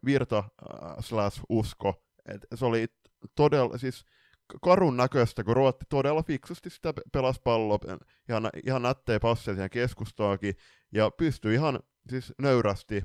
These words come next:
palloa liikuttelemalla. Äh, totta kai, äh, itseluottamus oli siinä korkea, niin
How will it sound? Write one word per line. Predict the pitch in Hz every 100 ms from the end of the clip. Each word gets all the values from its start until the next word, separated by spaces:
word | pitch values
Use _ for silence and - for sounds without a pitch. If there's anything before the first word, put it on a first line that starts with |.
| -
palloa | 113 110 101
liikuttelemalla. | 104 98 95 - 92 90 90 90
Äh, | 90 - _ - -
totta | 110 -
kai, | 95 101
äh, | 98 - _ _ _ - - _ -
itseluottamus | 117 - 95 95 - 95 95
oli | 92
siinä | 98 92
korkea, | 95 95 90 90
niin | 87 92 92